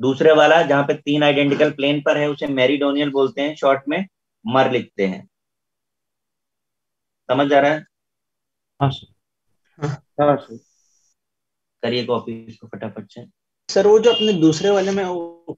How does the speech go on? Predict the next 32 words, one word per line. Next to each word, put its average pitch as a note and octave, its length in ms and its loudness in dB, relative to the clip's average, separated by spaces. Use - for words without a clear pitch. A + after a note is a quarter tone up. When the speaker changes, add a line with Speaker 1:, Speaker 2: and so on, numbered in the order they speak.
Speaker 2:
color D#3 260 4
किया, A#2+ 300 -8
मतलब D3 380 -2
वो F3 60 2
फे-, E3 220 2
मतलब D#3+ 360 2
वो E3+ 140 2
box C#3+ 340 0
के F#3+ 100 2
अंदर E3 280 2
ही E3+ 80 2
है D3 60 0
ना, C#3+ 140 -6
मतलब C3+ 140 -4
वो C3+ 120 -2
प्लेन C3+ 300 2
में, C3+ 80 -2
Speaker 1:
हाँ, F3 320 0
Speaker 2:
ए, D3 140 2
बी। C#3 120 -2
Speaker 1:
box C3 360 4
के, D#3+ 200 4
बोला C#3+ 200 4
ना, G3 120 2
तीन F3+ 280 -2
identical D#3+ 600 2
plane C#3 260 -2
पर G#2+ 140 0
है। F#2+ 200 -8
Speaker 2:
ओके, C#3 200 -6
तीन C#3+ 360 -6
identical। A#2+ 720 -14